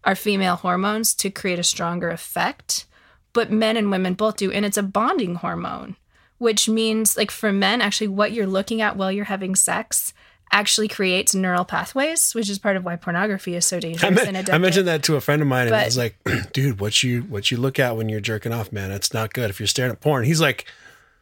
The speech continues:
Speaker 2: his eyes get really big. He's like, "Oh, crap, I'm
Speaker 1: It's,
Speaker 2: screwed."
Speaker 1: it's true.
Speaker 2: It's like,
Speaker 1: It
Speaker 2: well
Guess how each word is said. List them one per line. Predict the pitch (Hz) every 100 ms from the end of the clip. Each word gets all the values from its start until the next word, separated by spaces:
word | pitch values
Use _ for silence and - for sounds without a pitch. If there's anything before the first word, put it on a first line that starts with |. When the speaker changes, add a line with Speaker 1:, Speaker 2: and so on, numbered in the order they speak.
| _ _
Speaker 2:
his | - 107
eyes | 95 95
get | 101
really | 101 92
big. | 95
He's | 90
like, | - 87
"Oh, | 87 85 - -
crap, | - 92 87 -
I'm |
Speaker 1:
It's, | 294
Speaker 2:
screwed." | - - - - 110 107 87
Speaker 1:
it's | 269 262 -
true. | - 453 208
Speaker 2:
It's | 240
like, |
Speaker 1:
It | 139
Speaker 2:
well | 135 131